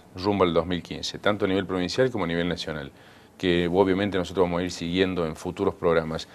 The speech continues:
a ver cómo, eh, o es una efervescencia propia de las elecciones de ahora, o se empieza a diluir en el, con el correr de los días. Nombres como Massa, Macri,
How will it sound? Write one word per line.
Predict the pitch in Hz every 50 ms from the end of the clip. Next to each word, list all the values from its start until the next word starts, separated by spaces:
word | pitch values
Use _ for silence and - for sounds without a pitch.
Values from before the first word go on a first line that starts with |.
| - - -
a | - 90
ver | 98 95
cómo, | 87 - 101 98 101 98 92 87 82 78 - - - - - - -
eh, | - - 87 85 82 78 73 73 71 71 - - - - - - - - - - - - - - - -
o | - 95 101 107 123
es | 135 131
una | 127 113
efervescencia | 101 - 107 95 95 95 87 - 113 113 110 104 - 107 101 90 87 85 82 80 80 80 -
propia | - 110 117 113 113 113 104 92
de | 90
las | 90 85 - -
elecciones | 87 87 85 - - 98 95 90
de | 92
ahora, | 90 92 101 113 123 135 143 - -
o | - 101 107 117 113
se | - -
empieza | 87 80 80 98 92 - -
a | 87
diluir | 85 85 80 82 85 90 92 92
en | 90 87
el, | 82 80 76 76
con | - 92 85 82
el | 80
correr | - 87 80 85 90
de | 87
los | 82 85 82
días. | 85 90 90 87 85 - - - - -
Nombres | - 110 113 110 104 98 -
como | - 90 85 82 82 82
Massa, | 85 92 98 95 92 92 87 - - 90 85 85
Macri, | 85 87 90 90 90 87 87 85 - - 87 85 85 82